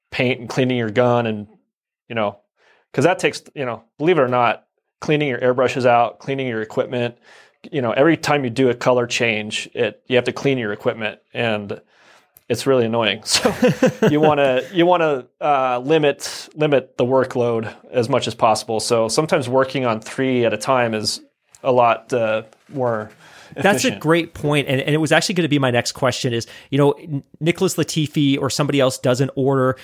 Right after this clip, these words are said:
Speaker 2: They've ordered a helmet. And obviously we talk about that Monaco, uh, helmet being a special edition, and you probably didn't run off more than one or two of those. But for Nicholas Latifi, who's gonna rock the same design for an entire campaign, as most drivers do,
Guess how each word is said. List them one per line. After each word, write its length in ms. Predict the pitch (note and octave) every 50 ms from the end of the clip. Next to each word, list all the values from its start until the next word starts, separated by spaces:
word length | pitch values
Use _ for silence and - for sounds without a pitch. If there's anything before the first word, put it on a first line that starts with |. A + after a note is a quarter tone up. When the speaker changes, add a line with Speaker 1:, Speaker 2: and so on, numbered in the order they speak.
| - - - _
Speaker 2:
They've 240 | - B2+ C3 A#2+ - - -
ordered 280 | D#3+ D#3 E3+ F3 F3+ E3+
a 60 | D#3
helmet. 340 | - C#3+ C#3 C#3 C3+ C#3 C#3
And 140 | D#3+ D#3+ -
obviously 460 | E3+ F3 E3 F#3 F3 - - F3 D#3
we 100 | C#3 C#3
talk 240 | - - D3 C#3 -
about 160 | - D3 B2+
that 140 | C3+ B2 A#2+
Monaco, 560 | B2+ B2+ B2+ B2+ - D3 C3 A#2 A2+ G#2 -
uh, 240 | - - - - -
helmet 300 | - - C#3+ C3+ B2+ G#2+
being 140 | - C3 A#2
a 40 | A#2
special 420 | - - - C#3 B2+ - - A#2
edition, 380 | A#2 G#2 A#2 A#2+ - - C3 A#2
and 80 | A2
you 60 | G#2+ A2+
probably 260 | - - D3+ C#3+ C#3
didn't 180 | A#2+ C3 C3
run 140 | A#2+ B2 B2
off 160 | A#2 A#2 -
more 220 | - A#2+ A#2 A#2+ A2+
than 100 | A2 G#2+
one 160 | G#2+ A#2 G#2+
or 60 | A2
two 200 | - - - B2
of 80 | A2+ G2+
those. 300 | C#3 D3 D#3 C#3+ B2+ -
But 180 | - C#3+ B2+ - - - - -
for 140 | - - E3
Nicholas 320 | D3 F3+ - - F#3 -
Latifi, 400 | - C#3+ - - G#3 G#3+ G#3+ D#3+
who's 160 | C#3 C#3 C#3+ -
gonna 160 | D#3+ C3+ B2+
rock 300 | A#2 C3+ C#3 C#3+ - -
the 80 | C3+
same 260 | A2+ - - C#3+ C3+ B2
design 400 | A#2 A2+ G2 B2+ B2+ C3+ C3 B2
for 140 | - -
an 40 | B2+
entire 380 | A#2 A2 - - C3+ C3 B2+ A#2+
campaign, 540 | - - C3 A2+ G#2+ - C#3+ F#3 G#3 F#3 C#3
as 100 | - -
most 200 | B2+ C#3 - -
drivers 360 | - C3+ A#2+ G#2+ A#2+ G#2+ -
do, 300 | - - D3+ F#3+ F#3 C#3